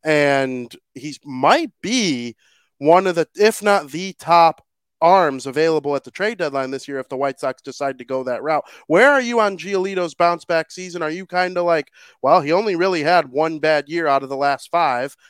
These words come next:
It was twenty twenty-two. We should extend him. We should trade him." What are you thinking on that front?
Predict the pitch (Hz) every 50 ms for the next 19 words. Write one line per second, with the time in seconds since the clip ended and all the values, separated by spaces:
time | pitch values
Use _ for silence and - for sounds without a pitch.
0 | _ _ - 131 123 - - 151 151 143 135 _ - 151 139 135 120 _ - 190
1 | 185 165 151 147 _ _ _ _ _ _ _ _ - 160 151 151 151 147 - -
2 | 160 139 135 - - - - 180 175 180 170 180 185 175 160 151 139 - 143 123
3 | - - 180 185 180 175 156 170 175 170 170 170 175 - _ _ - 127 135 123
4 | 117 120 143 151 151 147 147 143 139 139 135 135 127 _ _ - 147 131 120 131
5 | 123 120 120 113 113 117 113 117 110 90 _ - 90 -